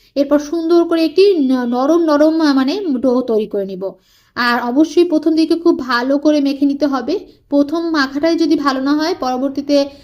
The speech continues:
আহ, দেখা যায় পরোটাগুলো আসলেই ভালো হয় না। তো ভালো করে মেখে নিতে হবে। মেখে নেওয়ার পর, আহ, এই ডোটাকে আমি দশ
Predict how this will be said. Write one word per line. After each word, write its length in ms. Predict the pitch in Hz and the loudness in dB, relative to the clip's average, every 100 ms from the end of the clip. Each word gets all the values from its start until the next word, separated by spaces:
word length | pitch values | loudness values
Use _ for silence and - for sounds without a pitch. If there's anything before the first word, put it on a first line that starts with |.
| _ - | _ -6
আহ, 280 | 233 233 | -4 -2
দেখা 240 | 233 262 294 | -4 -2 0
যায় 160 | 285 | 0
পরোটাগুলো 360 | 285 247 277 285 | -2 -4 -2 0
আসলেই 320 | 226 - 320 | -2 0 0
ভালো 240 | 262 214 190 | 0 -4 -6
হয় 140 | 190 | -8
না। 320 | 170 165 _ _ _ - | -10 -14 _ _ _ -8
তো 60 | |
ভালো 300 | 254 269 285 | -4 0 2
করে 180 | 294 330 | 2 0
মেখে 240 | 302 294 | 0 0
নিতে 180 | 294 277 | -2 0
হবে। 260 | 285 285 370 | 0 2 2
মেখে 280 | 285 262 269 | 0 -2 -2
নেওয়ার 220 | 254 254 | -2 -4
পর, 300 | 254 254 392 - - _ | -4 -4 -4 -8 -20 _
আহ, 340 | - 233 226 226 | -8 -6 -4 -4
এই 100 | 240 | -4
ডোটাকে 400 | 247 247 262 294 | -4 -4 -4 -2
আমি 240 | 262 302 | -2 -2
দশ 320 | 269 226 262 | -2 -2 -2